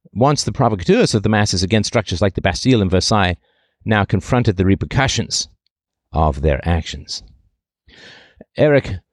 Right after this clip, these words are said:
Duchesme, a historian, opined that while the king could have been a bulwark against the radicals, the more moderate voices unwittingly ushered in a brutal mob mentality. This growing intensity culminated on August tenth, seventeen ninety-two, when Paris witnessed the frenzied mob taking over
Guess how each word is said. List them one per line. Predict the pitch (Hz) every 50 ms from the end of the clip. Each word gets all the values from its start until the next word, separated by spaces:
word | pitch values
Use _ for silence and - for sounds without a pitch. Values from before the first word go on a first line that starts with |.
| _ _ _ _ -
Duchesme, | 110 127 120 - - 143 151 170 175 135
a | 113
historian, | 113 120 - - 131 127 117 113 110
opined | 104 - 117 110 110 113 104
that | 107 -
while | - 151 185
the | 185 165
king | - - 175 160 151
could | - - 262 311
have | 233 156
been | 156 139
a | 131
bulwark | 113 156 165 151 131 127 120 -
against | 110 104 101 151 190 226 220 -
the | - 113
radicals, | 120 135 135 113 - - 76 87 - - - - _ _
the | - 113
more | 131 147 139
moderate | 123 123 127 123 120 98 98
voices | 95 113 113 107 - 104 - - -
unwittingly | 113 123 123 110 117 - - 117 104 104 104 - -
ushered | - 107 104 - 113 95
in | 101 113 110 95 - -
a | 101 104
brutal | 90 92 120 127 - 120 113
mob | 107 104 101 98 -
mentality. | 107 104 104 - 175 202 190 127 98 - 98 - _ _ _ _ _ _ _ _ _ _ _ _ -
This | 92 98 92 -
growing | - - 101 107 104 90
intensity | 82 80 - - 98 101 - - 80 85
culminated | - - 110 113 113 101 92 87 73 73 71
on | 80 -
August | - 92 92 85 85 - - -
tenth, | - 107 101 90
seventeen | - 90 78 76 78 - 78 76
ninety-two, | 73 73 73 73 - - 92 85
when | 76 78 78
Paris | - - 85 82 82 82 -
witnessed | 85 95 - 90 85 82 - - - - _ _ _ _ _
the | - -
frenzied | - - - 95 - 113 113 113 110 104 85
mob | 98 101 104 104 98 101 85 80 - _ _ _ _ _ _ _ _ _ -
taking | - 120 113 - - 104 -
over | - 113 120 120 98 95 - - -